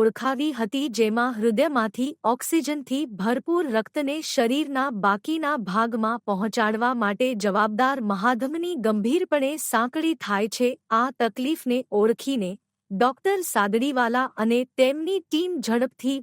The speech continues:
બલૂન કોઆર્ક્ટોપ્લાસ્ટી, એન્જિયોપ્લાસ્ટી પ્રક્રિયા કરવા માટે આગળ વધી હતી. બલૂન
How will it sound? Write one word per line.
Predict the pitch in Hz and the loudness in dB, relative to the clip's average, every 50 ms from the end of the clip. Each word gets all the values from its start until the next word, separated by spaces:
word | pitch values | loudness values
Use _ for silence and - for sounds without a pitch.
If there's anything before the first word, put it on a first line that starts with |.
| 220 190 202 | -4 -2 0
બલૂન | 208 220 240 294 339 339 320 - | 0 2 0 0 -2 -4 0 2
કોઆર્ક્ટોપ્લાસ્ટી, | 247 240 240 247 277 285 - - - 214 190 - 208 185 170 170 165 - - 208 180 160 - - _ _ _ _ - | 2 4 4 2 0 -2 -4 -2 0 0 0 0 -2 -2 -2 -2 -4 -6 -6 -6 -6 -6 -8 -12 _ _ _ _ -2
એન્જિયોપ્લાસ્ટી | 269 320 339 339 277 359 403 415 415 320 294 262 269 285 - - - 226 190 180 - - _ _ _ _ _ | 0 0 0 0 2 2 2 2 2 2 2 2 2 0 -2 -4 -6 -6 -6 -6 -8 -14 _ _ _ _ _
પ્રક્રિયા | 285 294 302 - 339 339 339 359 359 349 - - | 0 0 0 2 2 4 4 4 2 0 0 2
કરવા | 247 233 233 247 254 262 240 233 | 2 2 2 2 2 2 2 0
માટે | 208 214 196 240 240 254 - _ - 214 | 0 2 2 2 2 0 0 _ 2 2
આગળ | 220 233 233 262 285 294 254 185 | 4 4 4 2 0 0 0 0
વધી | 202 196 170 208 240 226 185 | 0 0 0 0 0 0 -2
હતી. | 180 156 185 175 - 190 - _ _ _ _ _ _ _ _ _ _ _ _ _ _ _ _ - | -4 -4 -6 -6 -8 -10 -16 _ _ _ _ _ _ _ _ _ _ _ _ _ _ _ _ 0
બલૂન | 208 240 269 302 349 403 415 415 | 2 2 4 4 2 0 0 0